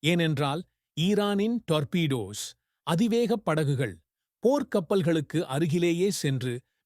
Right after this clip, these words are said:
வெடிகுண்டுகளை கப்பலின் வெளிப்புறத்தில் ஆங்காங்கே ஒட்ட வைத்துவிட்டு தப்பி வரக்கூடிய வலிமை இருப்பது குறிப்பிடத்தக்கது.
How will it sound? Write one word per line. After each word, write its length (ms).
வெடிகுண்டுகளை 760
கப்பலின் 520
வெளிப்புறத்தில் 760
ஆங்காங்கே 600
ஒட்ட 300
வைத்துவிட்டு 640
தப்பி 320
வரக்கூடிய 560
வலிமை 440
இருப்பது 480
குறிப்பிடத்தக்கது. 880